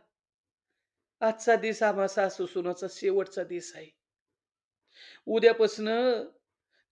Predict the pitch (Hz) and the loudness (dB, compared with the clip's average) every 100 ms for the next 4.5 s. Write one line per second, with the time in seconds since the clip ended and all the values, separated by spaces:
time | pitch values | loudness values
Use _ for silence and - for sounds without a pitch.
0 | - 254 226 - 247 254 226 220 220 220 | -4 -2 0 -2 0 2 6 6 6 2
1 | 226 226 214 208 196 175 156 - - _ | 0 0 2 2 2 2 0 -6 -18 _
2 | _ _ _ _ _ _ _ - 202 214 | _ _ _ _ _ _ _ -2 0 0
3 | 196 202 202 208 202 208 214 214 214 208 | 2 2 4 2 2 0 -2 0 0 0
4 | 208 202 196 190 175 | 0 0 0 0 -2